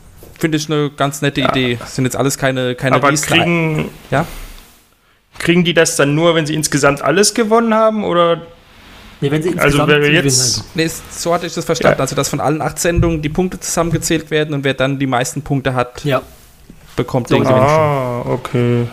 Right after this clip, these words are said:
Speaker 2: Ach so, okay,
Speaker 3: Ja.
Speaker 2: dann habe ich's vielleicht falsch ver-
Speaker 3: Ich bin aber auch, also ich find's, fand's witzig, weil ich irgendwie dachte, wo, wo die angefangen haben, immer erst das von den Rappern erzählt, dass quasi, wenn die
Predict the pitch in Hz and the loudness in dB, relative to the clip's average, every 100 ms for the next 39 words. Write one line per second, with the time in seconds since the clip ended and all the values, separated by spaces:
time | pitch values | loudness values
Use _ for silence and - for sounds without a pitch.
0 | - - - 131 143 - 131 127 127 123 | 0 0 2 0 2 4 4 4 0 -2
1 | 123 127 120 - 120 - 131 - - - | 0 2 2 2 0 2 -2 -4 -18 -12
2 | - 123 170 170 - - 180 160 165 139 | -4 -4 -2 -4 -2 -2 0 0 -2 -6
3 | - _ _ - - - 147 131 160 147 | -20 _ _ -20 -14 -4 -2 0 0 0
4 | - 180 170 - 170 175 135 - 175 156 | 0 0 -2 -2 -2 -2 -4 -4 -4 -2
5 | 147 135 139 131 160 139 143 139 143 139 | -2 -4 -6 -2 -2 0 0 0 -2 0
6 | 135 170 180 165 147 135 113 143 143 151 | 0 0 0 0 0 -2 -4 -6 -4 0
7 | 139 123 156 175 117 - 135 131 131 - | 0 0 0 -2 -4 -2 0 0 -2 0
8 | 131 123 127 131 131 131 127 | 0 0 -2 0 0 0 -2